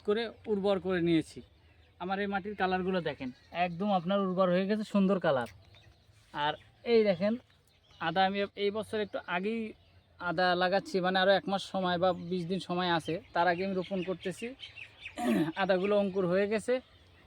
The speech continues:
এই জন্য এই সাইজ দেখেন, কোনোটা পঞ্চাশ গ্রাম, কোনোটা একশো গ্রাম, কোনোটা দুইশো দেড়শো গ্রাম। এই দেখেন, একটু করে <clears throat> আপনার এই যে মাথাগুলো একটু উপর দিকে রেখে এই যে একটু করে ঢেকে দিলেই হয়ে যায়।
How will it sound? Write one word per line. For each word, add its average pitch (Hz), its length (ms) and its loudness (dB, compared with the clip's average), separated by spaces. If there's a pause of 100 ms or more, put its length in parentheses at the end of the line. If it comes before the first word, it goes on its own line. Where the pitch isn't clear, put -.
(100)
এই 180 100 4
জন্য 190 220 2
এই 220 140 6
সাইজ 196 260 2
দেখেন, 190 300 2 (500)
কোনোটা 214 280 2
পঞ্চাশ 220 360 0
গ্রাম, 233 280 2
কোনোটা 226 260 0
একশো 226 260 -2
গ্রাম, 240 220 -2
কোনোটা 226 320 2 (480)
দুইশো 214 280 4
দেড়শো 208 280 2
গ্রাম। 160 200 4 (140)
এই 226 160 0
দেখেন, 208 280 -2
একটু 214 320 -6
করে 233 260 4
<clears throat> - 40 -20 (4000)
আপনার 180 260 0
এই 180 100 2
যে 170 60 0
মাথাগুলো 196 460 0
একটু 196 180 -4
উপর 185 140 -2
দিকে 214 220 0
রেখে 202 200 -2
এই 175 120 0
যে 180 60 0
একটু 175 200 -4
করে 190 160 0
ঢেকে 156 200 0
দিলেই 160 260 -2
হয়ে 131 180 -2
যায়। 117 160 -14